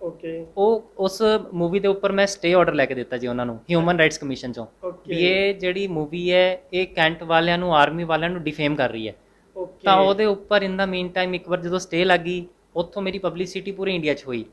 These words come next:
Speaker 1: ਓਕੇ।
Speaker 2: ਤਾਂ Amnesty ਵਾਲੇ ਮੈਨੂੰ ਜਿਹੜਾ ਹੈ ਆਪਣੀ ਆਰਗੇਨਾਈਜ਼ੇਸ਼ਨ ਦੇ ਵਿੱਚ ਰਿਕਰੂਟ ਕਰਕੇ ਲੈ ਗਏ ਜੀ।
Speaker 1: ਓਕੇ।
Speaker 2: ਦਿੱਲੀ ਮੈਨੂੰ ਪੋਸਟਿੰਗ ਮਿਲ ਗਈ।
Speaker 1: ਓਕੇ।
Speaker 2: ਤਾਂ six months ਮੈਂ ਉੱਥੇ as a consultant ਉਹਨਾਂ ਲਈ ਜੌਬ ਕੀਤੀ।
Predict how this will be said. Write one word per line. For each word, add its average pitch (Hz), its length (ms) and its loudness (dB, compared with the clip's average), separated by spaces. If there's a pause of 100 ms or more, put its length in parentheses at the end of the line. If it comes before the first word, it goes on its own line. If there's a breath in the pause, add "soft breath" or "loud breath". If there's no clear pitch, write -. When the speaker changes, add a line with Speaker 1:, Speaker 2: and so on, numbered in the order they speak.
(140)
Speaker 1:
ਓਕੇ। 170 360 -14
Speaker 2:
ਤਾਂ 180 260 4
Amnesty 170 480 0
ਵਾਲੇ 190 240 4
ਮੈਨੂੰ 185 640 0
ਜਿਹੜਾ 170 260 4
ਹੈ 170 160 2
ਆਪਣੀ 170 560 0 (120)
ਆਰਗੇਨਾਈਜ਼ੇਸ਼ਨ 156 720 4
ਦੇ 156 80 0
ਵਿੱਚ 156 180 -6
ਰਿਕਰੂਟ 147 360 -2
ਕਰਕੇ 151 280 0
ਲੈ 151 140 4
ਗਏ 147 100 0
ਜੀ। 147 320 -4
Speaker 1:
ਓਕੇ। 160 100 -14
Speaker 2:
ਦਿੱਲੀ 160 280 -2
ਮੈਨੂੰ 165 220 0
ਪੋਸਟਿੰਗ 160 380 0
ਮਿਲ 160 140 0
ਗਈ। 160 240 -4 (180)
Speaker 1:
ਓਕੇ। 180 280 -14
Speaker 2:
ਤਾਂ 190 100 6
six 190 400 -6
months 185 340 0
ਮੈਂ 175 160 2
ਉੱਥੇ 170 320 0 (140)
as 139 60 2
a 165 220 -2
consultant 156 560 0
ਉਹਨਾਂ 151 160 0
ਲਈ 151 120 -2
ਜੌਬ 123 260 2
ਕੀਤੀ। 143 340 -10